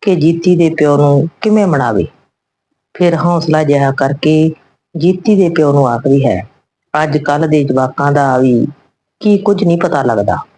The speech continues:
ਤਾਂ ਮੋਹਣਾ ਅੱਗੋਂ ਆਖਦਾ ਹੈ, "ਕੀ ਗੱਲ ਹੋ ਗਈ?" ਤਾਂ ਚਰਨ ਕੌਰ ਆਖਦੀ ਹੈ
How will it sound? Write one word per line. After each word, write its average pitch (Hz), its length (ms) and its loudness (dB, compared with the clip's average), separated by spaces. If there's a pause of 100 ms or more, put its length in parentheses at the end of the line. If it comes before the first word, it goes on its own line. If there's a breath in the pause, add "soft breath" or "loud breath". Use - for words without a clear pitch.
(580)
ਤਾਂ 180 120 0
ਮੋਹਣਾ 160 560 0 (180)
ਅੱਗੋਂ 180 280 -2
ਆਖਦਾ 139 360 -2
ਹੈ, 131 260 0 (200)
"ਕੀ 214 200 2
ਗੱਲ 151 180 0
ਹੋ 131 160 0
ਗਈ?" 123 260 0 (540)
ਤਾਂ 156 140 0
ਚਰਨ 147 360 0
ਕੌਰ 135 240 -2
ਆਖਦੀ 147 400 0
ਹੈ 170 160 0